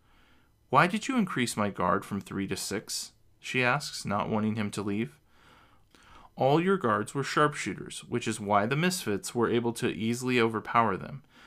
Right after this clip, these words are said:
Now they'll work in pairs, a sharpshooter and an expert of the hand-to-hand combat," Sane explains. "Oh, I see, Sane.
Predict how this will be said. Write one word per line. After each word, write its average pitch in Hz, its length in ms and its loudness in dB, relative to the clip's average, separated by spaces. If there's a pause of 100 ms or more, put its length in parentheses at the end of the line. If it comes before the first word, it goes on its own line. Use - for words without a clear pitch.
(140)
Now 104 280 2
they'll 135 180 2
work 143 220 0
in 147 100 -2
pairs, - 440 -6
a - 100 -12
sharpshooter 147 680 0
and 131 180 -2
an 131 100 -2
expert 113 460 0
of 110 200 -2
the 104 80 -4
hand-to-hand 98 560 -4
combat," - 580 -2
Sane - 420 -6
explains. 87 680 -8 (920)
"Oh, 139 160 2
I 113 120 4
see, 156 240 0
Sane. 95 400 -4